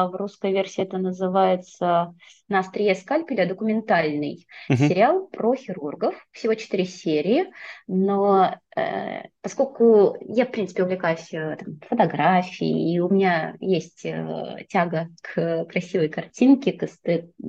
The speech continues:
Speaker 1: к эстетически чему-то визуально красивому, каждый раз, когда я,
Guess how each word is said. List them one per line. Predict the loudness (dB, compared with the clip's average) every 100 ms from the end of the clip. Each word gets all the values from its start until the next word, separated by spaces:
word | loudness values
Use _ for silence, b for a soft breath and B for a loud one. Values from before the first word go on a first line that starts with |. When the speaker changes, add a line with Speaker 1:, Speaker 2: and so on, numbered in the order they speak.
| -12 -2
Speaker 1:
к |
эстетически | -2 2 4 6 4 2 -4 -4 0 0 0
чему-то | 0 2 2 2 0 4 4 2
визуально | 0 0 4 4 2 -2 -6
красивому, | -4 -4 4 6 6 6 2 B B B
каждый | -2 0 -2
раз, | -2
когда | 2
я, | 2 4 2